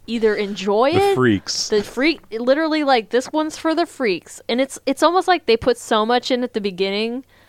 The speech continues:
Speaker 1: that they're like, they s-, like, this would have weeded me out for sure.
Speaker 2: Right.
Speaker 1: Right? Like, we would not have kept watching this if we weren't doing the podcast.
Speaker 2: Yeah, it always just feels like, uh,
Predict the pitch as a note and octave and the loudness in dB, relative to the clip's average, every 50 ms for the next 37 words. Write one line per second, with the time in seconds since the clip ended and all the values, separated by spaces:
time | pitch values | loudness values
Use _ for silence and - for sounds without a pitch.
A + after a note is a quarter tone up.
0 | _ _ _ - G#3 G3+ F#3+ - A3 G#3+ G#3 G#3 G3+ G3 F#3+ F#3 F3 F3+ F3 - | _ _ _ -4 -2 -2 -2 0 -2 0 0 0 0 0 0 0 0 -2 -6 -8
1 | - - _ _ _ _ _ _ _ _ _ _ _ _ _ _ - G#3 A3 - | -14 -20 _ _ _ _ _ _ _ _ _ _ _ _ _ _ -8 -8 -8 -6
2 | - A#3+ - - - - _ - A3+ A#3 A3+ G#3+ G#3 - - A#3+ C4 C4 - C4 | -8 -10 -10 -12 -18 -18 _ -4 0 0 0 0 0 -2 0 0 0 0 0 -2
3 | B3+ A#3+ G#3 F#3+ G3+ G#3+ A3+ A#3 A3+ G#3 G3+ G3 F#3 F3+ F3 D#3 - - - - | -2 -2 -2 -4 -6 -4 -2 -2 -2 0 -2 -2 -2 0 0 0 -2 -2 -4 -8
4 | - - - G#3 G#3 - - - - - - - - - F2 E2+ E2 D#2+ D2+ D2+ | -12 -8 -6 -4 -4 -4 -4 -8 -8 -8 -10 -6 -2 0 2 2 2 0 0 -4
5 | - - - F#3 F#3+ G3 A3 G3+ - _ _ _ _ _ _ _ _ _ _ _ | -4 -2 0 0 2 2 0 0 -2 _ _ _ _ _ _ _ _ _ _ _
6 | _ _ _ _ - F#3+ G3 F#3+ - A3 B3+ B3+ B3 G#3+ G#3 G3+ G3+ G#3 G#3+ G#3+ | _ _ _ _ -4 -4 -2 -2 0 0 2 2 2 0 2 0 2 2 2 0
7 | G#3 G3+ - A#3+ F#3+ E3+ - F#3+ F3 D#3+ D#3 - - E3+ D#3+ D#3+ D#3+ - - - | -2 -4 -6 -6 -6 -6 -4 -4 -4 -4 -4 -6 -8 -12 -12 -10 -12 -12 -8 -8
8 | F#3 F#3 - F3+ F3 E3+ E3+ E3+ D#3 D3 C#3+ - - G#3 _ _ _ _ _ - | -8 -6 -2 -2 -2 0 -2 -4 -6 -8 -12 -14 -16 -20 _ _ _ _ _ -20
9 | - - - - _ _ _ _ _ _ _ _ _ _ _ - - - - _ | -20 -20 -20 -20 _ _ _ _ _ _ _ _ _ _ _ -20 -20 -20 -20 _
10 | _ - G3+ G3+ G3+ G3 F#3+ F3+ F3+ F3 F3+ - - E3+ D#3 - - - - - | _ -2 0 2 2 2 2 0 -2 -6 -8 -8 -8 -12 -12 -12 -14 -14 -10 -10
11 | - - - - - F3 F3 F3 D3+ C#3+ E3 F#3 A3 C#4+ C#4 - - - - - | -8 -8 -8 -4 2 4 4 4 4 4 4 4 6 6 4 2 0 -6 -2 0
12 | C#3+ C#3 C#3+ C3+ C3 C3+ C3 A#2+ A2 - A2+ G#2 G2 F2+ E2+ E2 D#2+ D#2 D#2 | 2 2 2 4 4 4 4 4 4 2 4 4 4 4 4 4 4 2 0